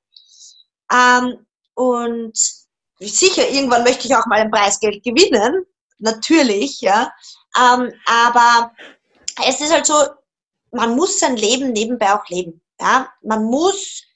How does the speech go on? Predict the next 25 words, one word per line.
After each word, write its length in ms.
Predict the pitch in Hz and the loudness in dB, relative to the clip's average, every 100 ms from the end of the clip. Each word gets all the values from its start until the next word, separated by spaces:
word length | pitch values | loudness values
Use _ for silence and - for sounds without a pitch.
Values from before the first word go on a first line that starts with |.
| _ - | _ -4
man 160 | 247 | 0
darf 200 | 226 269 | 0 0
nicht 160 | 330 - | -4 -8
vergessen, 500 | 285 240 269 - 269 | -4 -2 -2 -6 -6
man 200 | 226 214 | -4 -2
hat 200 | 254 - - | -2 -2 -6
auch 320 | 208 233 262 247 | 0 2 2 0
noch, 440 | 247 254 247 _ _ _ _ _ _ | 0 0 -4 _ _ _ _ _ _
ähm, 460 | 226 226 226 226 - - | 0 0 0 -8 -16 -10
die 140 | 254 | -10
Zeit, 520 | - 226 202 226 254 - - | -6 -2 0 0 -2 -10 -8
die 140 | 254 | -6
man 280 | 233 233 - | -4 -4 -6
eben, 560 | 214 220 220 220 214 _ _ _ | -10 -8 -10 -12 -14 _ _ _
äh, 220 | 233 233 | 0 0
verbringt 600 | 233 254 247 233 269 262 - | -2 -6 -6 -4 -2 -4 -6
mit 260 | 247 247 - | -4 -4 -4
Freunden, 580 | - 208 214 226 226 226 | 0 2 2 -2 -10 -10
Familie, 720 | 240 226 240 247 233 226 214 | -8 -4 -2 0 0 0 0
ja. 260 | 190 220 - - | 0 -2 -4 -12
Und 320 | 214 214 - _ | -12 -12 -14 _
ich 200 | 247 - | -18 -10
bin 140 | 277 | -4
jetzt 420 | 277 254 - - _ _ _ | -2 -2 -6 -20 _ _ _
zwar 240 | - 214 | -2 0